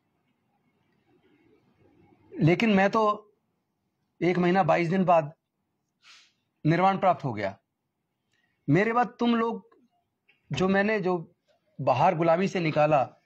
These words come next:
आपको अच्छे-अच्छे पदों तक पहुंचाया,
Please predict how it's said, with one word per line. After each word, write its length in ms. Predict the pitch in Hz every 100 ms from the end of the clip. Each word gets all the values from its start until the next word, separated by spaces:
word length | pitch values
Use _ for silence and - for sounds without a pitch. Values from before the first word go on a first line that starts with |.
| _ _ _ _ _
आपको 300 | 151 160 160
अच्छे-अच्छे 380 | 190 - 180 190
पदों 260 | 170 156 170
तक 160 | 175
पहुंचाया, 500 | 165 147 160 151 147